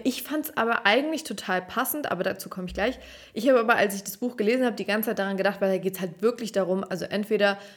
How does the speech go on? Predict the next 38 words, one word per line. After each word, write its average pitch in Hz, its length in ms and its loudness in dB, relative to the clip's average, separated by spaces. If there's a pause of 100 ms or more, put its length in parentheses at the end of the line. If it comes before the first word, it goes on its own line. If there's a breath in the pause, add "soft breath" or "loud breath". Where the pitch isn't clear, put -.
(120)
wenn 190 160 2
gerade 190 280 4
jemand 185 260 0
mit 180 120 -2
dir 180 100 0
Schluss 240 300 -2
gemacht 170 400 -6
hat 196 220 -2 (600 soft breath)
oder, 208 580 2
äh, 190 260 2
wenn 175 120 -2
jemand 160 340 -4
stirbt, 185 600 -4
also, 160 340 -8 (580)
aber 170 220 0
eigentlich 196 280 -2
hauptsächlich 208 360 0
ist 180 140 -2
für 190 80 -2
Leute 196 260 4
gedacht, 190 300 0 (680 loud breath)
mit 208 160 -4
denen 202 180 0
gerade 190 680 4 (800)
Schluss 214 300 2
gemacht 143 320 -6
wurde. 147 320 -4 (400)
Und 233 200 4
so 220 140 8
ist 202 160 4
es 185 120 -4
ja 190 120 4
bei 185 160 2
mir 180 160 2
nicht. 247 380 2 (100)
Also 185 420 4
klar, 190 680 2
ähm, 170 640 -4